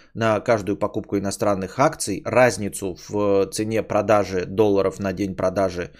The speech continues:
акций и, э, цене покупки долларов на день покупки долларов, за которые вы купите акции. Вы с этого должны будете высчитывать с каждой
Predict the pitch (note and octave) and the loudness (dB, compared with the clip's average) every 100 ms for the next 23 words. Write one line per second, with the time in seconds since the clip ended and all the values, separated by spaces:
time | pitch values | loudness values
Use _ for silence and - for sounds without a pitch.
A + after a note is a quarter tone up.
0 | - - E3 F3+ - - G#2 - - - | -14 -2 0 0 -4 -6 -6 -8 -20 -16
1 | - C3 D3+ D3+ D3 C#3 C3 A#2+ A2+ G2 | 0 6 8 8 8 6 4 4 4 0
2 | A2+ B2+ B2 A#2 A#2+ - G2 F#2+ A#2+ A2+ | -2 0 0 0 0 -2 0 6 6 6
3 | G2+ F#2+ F#2 G#2 G#2 G2+ G#2+ - G2 - | 2 -2 -2 -2 -4 -4 -6 -4 -6 -2
4 | G2 B2 A#2+ G#2 G2 G2 G2 A2+ A2 F#2+ | 4 6 6 4 0 -4 -2 0 0 0
5 | G2 G2+ G2+ G2 - G#2 F#2 - F#2 F#2 | -4 -6 -8 -8 -6 -4 -6 -8 -10 -6
6 | F#2+ B2 A#2+ G2+ G2+ G2+ G2+ G#2 G#2 G2+ | -4 0 0 0 -4 -2 0 0 0 -4
7 | F#2+ F#2+ G2 - G#2+ F#2+ E2+ - G2 E2+ | -4 -4 -4 -4 -6 -6 -6 -2 -2 -2
8 | F2+ - | -6 -8